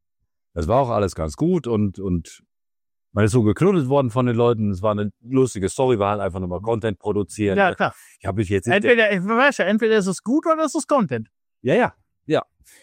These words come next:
Speaker 1: Ich hab mir jetzt nicht da vorgestellt und hab mal geguckt, so, jetzt guck mal besonders traurig, in,
Speaker 2: <laughs>
Speaker 1: welches von den zehn Bildern nehmen wir denn jetzt? Und mal geguckt und nachbearbeitet, tralala. Es gab nur dieses eine Foto.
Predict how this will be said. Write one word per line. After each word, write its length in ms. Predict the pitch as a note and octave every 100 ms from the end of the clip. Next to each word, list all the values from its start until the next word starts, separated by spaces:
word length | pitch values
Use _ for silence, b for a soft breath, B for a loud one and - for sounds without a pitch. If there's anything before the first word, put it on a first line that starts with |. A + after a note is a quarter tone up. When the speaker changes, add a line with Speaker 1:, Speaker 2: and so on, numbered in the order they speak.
| G#2+
Speaker 1:
Ich 120 | G#2
hab 120 | D3
mir 60 | D#3+
jetzt 140 | B2
nicht 160 | C#3 D#3
da 60 |
vorgestellt 560 | A#2+ B2 C#3+ D3 C#3 C3+
und 80 | A#2
hab 140 | C3+
mal 100 | C#3
geguckt, 360 | B2 G#2+ C3 -
so, 200 | B2 A#2+
jetzt 220 | B2+ A#2+
guck 180 | - D3+
mal 120 | C3+
besonders 420 | A2+ B2+ D3 C3+
traurig, 540 | - A2 A2 A2+ C#3 -
in, 100 | B2
Speaker 2:
<laughs> 140 | C#3 B2+
Speaker 1:
welches 340 | D3 C#3 B2+
von 120 | C3+
den 140 | C3 A#2+
zehn 260 | C#3 C3+
Bildern 300 | B2+ B2+ A#2+
nehmen 240 | C3 E3+ E3+
wir 80 |
denn 180 | D3+ C#3+
jetzt? 240 | C#3+ D3 B2+
Und 80 |
mal 160 | G#2+ A2
geguckt 400 | A2 - D#3+ -
und 80 | G#2
nachbearbeitet, 680 | A2+ B2+ C#3 C#3 C3 B2 -
tralala. 360 | B2+ B2+ B2
Es 140 | G#2 -
gab 240 | A#2 -
nur 100 | A#2
dieses 240 | A#2 A2+ A2+
eine 280 | A#2 A#2
Foto. 400 | - G#2 F2+ D2+